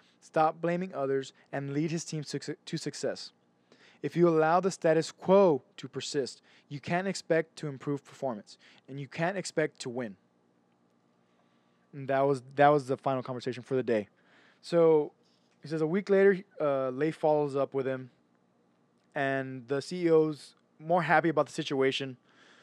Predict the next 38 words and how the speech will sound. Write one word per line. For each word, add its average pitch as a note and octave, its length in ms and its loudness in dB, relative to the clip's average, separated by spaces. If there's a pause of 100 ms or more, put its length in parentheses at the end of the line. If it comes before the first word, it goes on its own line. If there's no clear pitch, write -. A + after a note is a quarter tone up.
(520)
So E3 100 0
then D#3 240 0
they D3+ 120 2
bring D3+ 200 -2
up D3 80 -4
the B2+ 80 -10
C C#3+ 160 -8
T A#2+ 220 -6
O. G#2 120 -8 (1600)
The D#3 80 -6
C A3 320 -6
E F3+ 40 -4
O E3+ 120 4
related D3+ 560 2 (120)
how, C3+ 360 0
upon E3+ 380 -2
my F3 120 0
departure, D3 600 0 (320)
the C#3+ 80 -6
C F3+ 200 -4
T E3+ 260 -2
O D#3+ 100 4
had C#3 240 -4
barged D3+ 440 2
into D3+ 340 -6
his C#3 120 -4
office B2+ 440 -4
and C3+ 260 -10
warned E3 400 -2
that C3+ 140 -2 (160)
the C#3 100 -6
concept D#3 400 -4
of B2+ 100 -8
extreme D3 280 -8
ownership D3 380 -4
had C3+ 160 -4
negative C3+ 400 -2
repercussions. B2 720 -8